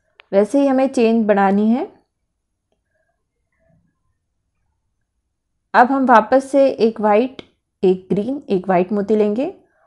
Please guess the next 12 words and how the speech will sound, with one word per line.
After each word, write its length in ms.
और 140
सेम 360
उसी 340
सेंटर 420
के 180
ग्रीन 240
में 140
से 200
सुई 200
को 120
निकालेंगे। 580
ये 100